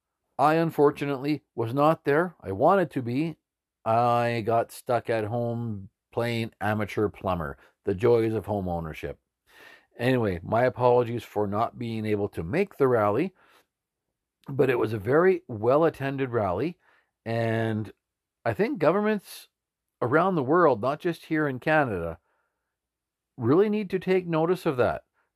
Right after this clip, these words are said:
People are tired of this. People are, have had enough of lockdowns, have had enough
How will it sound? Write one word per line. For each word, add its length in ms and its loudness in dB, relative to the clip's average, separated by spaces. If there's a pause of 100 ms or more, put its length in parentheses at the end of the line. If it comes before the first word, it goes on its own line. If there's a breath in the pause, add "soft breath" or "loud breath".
(140)
People 460 0 (540)
are 100 2
tired 420 4
of 180 0
this. 360 -6 (160)
People 480 -6
are, 640 0
have 140 -6
had 220 -2
enough 680 0 (840)
of 240 2
lockdowns, 680 2
have 100 -8
had 200 -2
enough 500 -2